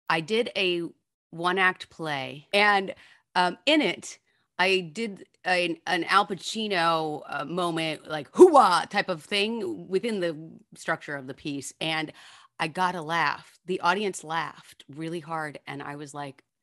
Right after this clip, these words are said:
"It's what I have to do. Like, I cannot deny it any longer." <laughs> And so,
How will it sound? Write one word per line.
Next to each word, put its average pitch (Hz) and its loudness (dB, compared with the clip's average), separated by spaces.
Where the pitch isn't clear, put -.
"It's - -12
what 143 -10
I 135 -12
have 127 -14
to 131 -16
do. 123 -16
Like, 185 2
I 190 2
cannot 208 4
deny 214 6
it 214 0
any 220 2
longer." 220 4
<laughs> 339 0
And 233 8
so, 214 2